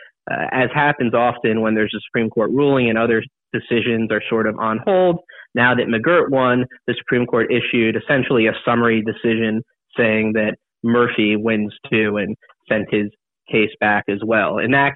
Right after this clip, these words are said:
case, uh, Murphy had actually won, uh, prior, so it was just affirming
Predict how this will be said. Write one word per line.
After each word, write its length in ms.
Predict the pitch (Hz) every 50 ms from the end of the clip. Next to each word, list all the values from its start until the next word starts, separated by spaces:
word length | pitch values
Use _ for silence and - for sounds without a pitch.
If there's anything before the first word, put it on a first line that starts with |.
| -
case, 240 | - 120 110 107 107 - - - _ _ - _ - 110
uh, 40 | 110
Murphy 500 | 110 117 120 120 120 - - 113 110 98
had 140 | 92 113 110
actually 760 | 107 101 110 101 - - - 113 110 110 104 101 101 101 - - - _ -
won, 640 | 110 113 117 135 160 175 143 113 104 107 101 104 - _ _ _ _ _ _
uh, 260 | - 104 98 101 95 - -
prior, 400 | - 127 110 107 107 104 104 104 -
so 160 | - 113 107
it 60 | 101 110
was 180 | 110 107 104 -
just 140 | - 113 - -
affirming 640 | 104 - - - - 117 117 117 113 107 107 107